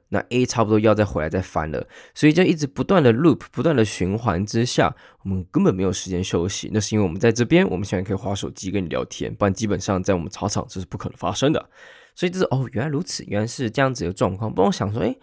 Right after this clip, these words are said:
大家都这么 chill 吗？其实好像没有很累啊。<laughs> 对，但是光这个尾雕，光这搅拌，其实我们就搞到了从下午大概一两点开始吧，弄，弄，弄，弄到了晚上八九点、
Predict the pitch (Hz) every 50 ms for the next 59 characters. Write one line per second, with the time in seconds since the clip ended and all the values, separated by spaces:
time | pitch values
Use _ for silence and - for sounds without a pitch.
0 | _ - - - - - - - 190 196 - 233 214 - 214 160 131 - - -
1 | 180 143 107 98 90 90 101 - - 123 123 127 147 143 107 95 104 147 139 120
2 | 113 123 175 - 67 78 104 101 82 78 - - - 180 170 - - _ - -
3 | - - - - _ _ - 120 - - - _ - - - - - 247 233 233
4 | 208 226 214 175 180 - - _ _ _ _ - - 214 214 226 226 214 226 214
5 | 156 127 127 113 107 101 101 90 73 - - - 113 107 107 110 - 127 123 127
6 | 127 127 110 - - 73 73 - 104 98 92 92 - - 98 92 98 90 80 82
7 | - 98 98 - - 80 60 50 - - 107 95 87 78 78 71 71 - - -
8 | 80 90 98 98 - - - - - 117 101 90 85 78 76 69 65 - 62 76
9 | - - 123 110 101 - - 113 107 98 95 90 92 87 69 - - 113 120 98
10 | 85 92 101 98 85 - - - 98 98 107 113 - - - - - 85 78 76
11 | - - - - - _ _ - 160 170 160 151 151 156 147 143 147 147 143 143
12 | 143 147 143 131 127 139 131 120 110 101 95 98 95 78 104 98 - - - 127
13 | 110 95 92 95 98 85 82 - - - _ _ _ - 113 107 104 104 - -
14 | 80 67 101 - - - - -